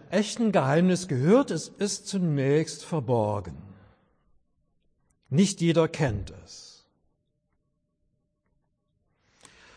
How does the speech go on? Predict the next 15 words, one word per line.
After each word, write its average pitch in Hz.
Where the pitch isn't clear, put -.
Und 131
solange 156
du 214
dich 202
in 156
den 139
Dingen 196
bewegst, 143
die 139
nahezu 156
jeder 202
von 139
Kirche 143
weiß 202
und 143